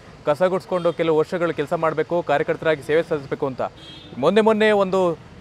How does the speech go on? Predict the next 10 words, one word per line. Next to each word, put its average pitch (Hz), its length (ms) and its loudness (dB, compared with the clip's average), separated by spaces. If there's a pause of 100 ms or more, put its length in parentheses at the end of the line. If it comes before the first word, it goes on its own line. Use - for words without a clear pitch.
(240)
ಕಾರ್ಯಕರ್ತರ 202 520 4
ಸಭೆಯಲ್ಲಿ 190 640 2
ಯಾರೂ 165 200 4
ಇಲ್ಲದೇ 175 260 2
ಇರ್ತಕ್ಕಂಥ, 180 320 2
ಮಾಧ್ಯಮಗಳು 170 500 2
ಇಲ್ಲದೇ 165 180 2
ಇರ್ತಕ್ಕಂಥ 180 360 0 (200)
ಸನ್ನಿವೇಶದಲ್ಲಿ, 156 720 -4
ಸಂದರ್ಭದಲ್ಲಿ 156 680 0